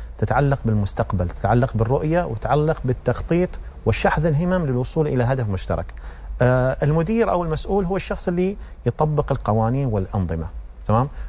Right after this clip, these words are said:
ما يفكر بالأشخاص، ما يفكر بالإنسانية، ما، ما، ما يفكر، يعني، ب-، يعني، الزعل. ما، أنا عندي موضوع لازم أخلصه، فهمت علي؟ أنت لازم تخلص الموضوع هذا. ما يفكر وايد ب-، يعني، الشخصية الإنسانية أو مشاعر الموظفين. عنده إجراءات لازم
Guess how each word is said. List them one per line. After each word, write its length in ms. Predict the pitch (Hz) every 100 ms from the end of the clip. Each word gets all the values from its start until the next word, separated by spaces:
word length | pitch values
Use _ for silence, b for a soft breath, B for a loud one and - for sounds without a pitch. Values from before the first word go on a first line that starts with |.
| B
ما 180 | 131 262
يفكر 360 | - - - 113
بالأشخاص، 580 | 110 - - 123 -
ما 120 | 127 120
يفكر 400 | - 113 - 101
بالإنسانية، 840 | 101 101 101 - 104 104 113 113
ما، 180 | 107 113
ما، 220 | 123 143 -
ما 60 | 156
يفكر، 300 | 147 - 135
يعني، 260 | 127 131 B B B 123
ب-، 100 | 127
يعني، 640 | 131 127 120 123 127 131
الزعل. 440 | 107 120 113 117
ما، 180 | 113 -
أنا 100 | 185
عندي 200 | 165 165
موضوع 320 | 123 127 151
لازم 220 | 117 135
أخلصه، 380 | 104 127 107 - - -
فهمت 240 | 113 107
علي؟ 180 | 135 147 B B -
أنت 260 | 147 151 -
لازم 260 | 147 147
تخلص 360 | 131 - 135 -
الموضوع 480 | 107 107 113 110 113
هذا. 160 | 90 82 B B -
ما 160 | 120 165
يفكر 380 | - 170 -
وايد 320 | 127 143 135 120
ب-، 80 | 120
يعني، 500 | 135 139 110 113 107
الشخصية 440 | - 107 - 131
الإنسانية 480 | 113 107 117 117 120
أو 160 | 123 110
مشاعر 360 | 98 131 123
الموظفين. 500 | 117 101 98 - 90 - B -
عنده 280 | 156 156 147
إجراءات 440 | 131 139 151 143
لازم 300 | 135 143 156